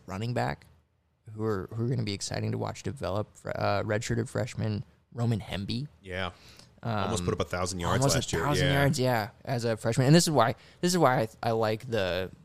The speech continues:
Speaker 1: the redshirt rule where you get those four free games and you still get to keep your red shirt. 'Cause he, he got a, a couple games under his belt as a true freshman, um, and then was able to take on the starting, starting role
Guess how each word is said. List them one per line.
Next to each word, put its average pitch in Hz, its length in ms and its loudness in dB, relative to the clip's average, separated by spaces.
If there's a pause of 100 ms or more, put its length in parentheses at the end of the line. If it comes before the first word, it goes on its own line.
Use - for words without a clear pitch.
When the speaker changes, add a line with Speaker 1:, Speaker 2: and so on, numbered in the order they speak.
(100)
Speaker 1:
the 117 80 -2
redshirt 107 500 -2
rule 113 300 -2
where 110 100 -2
you 101 140 -6
get 104 260 -6
those 101 200 -4
four 101 260 -8
free 98 260 -8
games 98 420 -8
and 104 100 -6
you 98 60 -6
still 101 200 -6
get 98 160 -8
to - 40 -18
keep - 140 -10
your 98 100 -4
red 95 180 -4
shirt. - 240 -8
'Cause - 100 -6
he, 139 220 2
he 135 120 -2
got 135 160 4
a, 113 80 0 (160)
a 113 60 -10
couple - 240 -2
games 107 300 -6
under 110 180 -4
his 104 100 -6
belt 101 240 -4
as 113 120 -8
a 151 40 -12
true - 240 -8
freshman, 98 600 -6 (500)
um, 90 400 -6
and 110 100 -4
then 104 100 -4
was 101 120 -6
able 101 200 -4
to 98 60 -6
take 98 240 -8
on 92 100 -10
the 92 80 -10
starting, 95 480 -8 (140)
starting 101 380 -4
role 101 360 -4